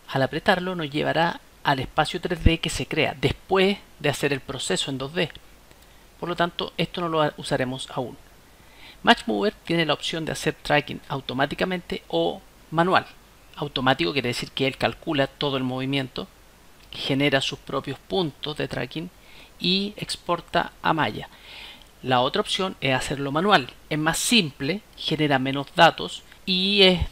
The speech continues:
bastante conveniente cuando tenemos buenas marcas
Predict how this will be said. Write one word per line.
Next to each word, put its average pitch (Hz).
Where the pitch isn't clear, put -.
bastante 170
conveniente 165
cuando 156
tenemos 170
buenas 165
marcas 160